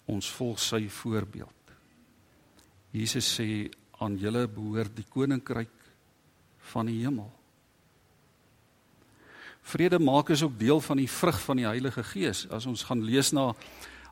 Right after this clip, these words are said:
uh, wat Paulus sê in Galasiërs vyf vers tweeëntwintig, vrede. Die vrug van God se Gees in elke Christen se lewe. En weet jy, 'n, 'n mens wat nog nie nuut gemaak is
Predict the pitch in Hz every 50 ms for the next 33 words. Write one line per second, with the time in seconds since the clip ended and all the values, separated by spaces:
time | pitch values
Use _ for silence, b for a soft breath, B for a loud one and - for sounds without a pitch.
0 | B - 135 120 120 120 - - - - 127 98 101 120 120 - - - 139 143
1 | 143 143 135 - - 151 139 131 123 - 131 117 113 117 123 - - 139 127 -
2 | - - - 143 131 - - 139 123 120 - - - - 123 127 123 117 104 -
3 | 104 101 98 92 - - - - - - - - - - - - - 131 143 147
4 | 139 120 113 120 - - - - - - - - - - - - - - - -
5 | b b b b b b b b b b b b b - - - _ _ _ -
6 | - 123 110 - - - 170 147 123 - 151 139 127 - - 160 147 135 - 147
7 | 123 - - - 147 139 127 - - 120 - 120 131 123 - 127 - - - 139
8 | 120 - - 131 113 110 - - 117 101 98 104 110 101 - - 117 113 - _
9 | _ _ _ - - - - _ _ _ _ _ - - - - - _ _ _
10 | - - - - - - - 120 113 123 135 - 180 170 156 135 135 - 165 131
11 | 117 117 120 127 151 185 196 - 170 170 - 175 180 - - 196 175 143 143 196
12 | 190 - - 196 160 151 147 151 156 165 - 175 156 - - -